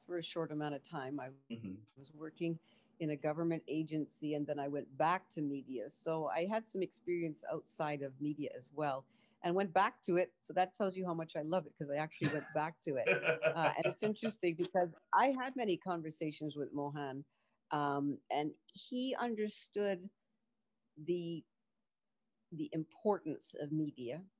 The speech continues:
Speaker 1: He also in-, understood the importance of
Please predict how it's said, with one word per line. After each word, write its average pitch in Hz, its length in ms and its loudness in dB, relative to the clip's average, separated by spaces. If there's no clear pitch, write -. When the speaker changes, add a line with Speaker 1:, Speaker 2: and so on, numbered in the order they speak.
Speaker 1:
He 202 160 -2
also 226 380 2
in-, 202 180 2
understood 175 680 -2
the 160 200 -2
importance 175 760 -2
of 147 260 -2